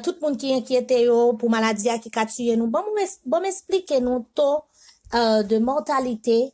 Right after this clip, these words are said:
pourcentage de mortalité, a, e laj, chak pousantaj,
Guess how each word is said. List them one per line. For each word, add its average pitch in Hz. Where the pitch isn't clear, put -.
pourcentage 320
de 262
mortalité, 240
a, 214
e 240
laj, 294
chak -
pousantaj, 285